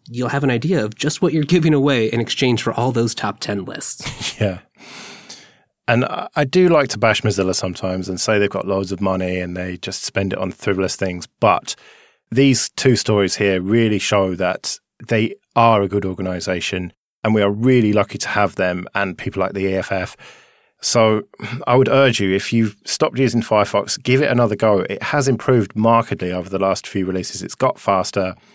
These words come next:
Speaker 2: Now we're starting to get stuff like this coming in there. I think you have to vote with your feet, don't you? Or vote with your mouse or whatever, and, uh, start using Firefox again. It's great.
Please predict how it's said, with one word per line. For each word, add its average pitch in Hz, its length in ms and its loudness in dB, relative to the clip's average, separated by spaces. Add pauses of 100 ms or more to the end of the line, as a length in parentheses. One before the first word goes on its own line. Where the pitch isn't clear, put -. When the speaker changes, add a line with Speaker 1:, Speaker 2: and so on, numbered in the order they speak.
(500)
Speaker 2:
Now 113 200 0
we're 120 80 0
starting 104 280 0
to - 80 -14
get - 280 -4
stuff - 240 -4
like 98 140 -2
this 110 220 0
coming 95 260 -6
in 90 140 -6
there. 87 240 -6 (880)
I - 40 -12
think 131 180 -2
you 120 60 0
have 120 120 2
to 101 100 -2
vote 104 240 4
with 95 120 -6
your 90 100 -4
feet, 101 300 0
don't 101 200 0
you? 87 80 -4
Or 90 100 -4
vote 101 280 0
with 95 100 -2
your 92 140 -2
mouse 101 340 0
or 95 60 -4
whatever, 85 360 -4 (520)
and, 92 340 0
uh, - 240 -10 (320)
start - 340 0
using 101 200 -2
Firefox - 480 -2
again. 87 320 -6
It's 85 160 -10
great. - 400 -10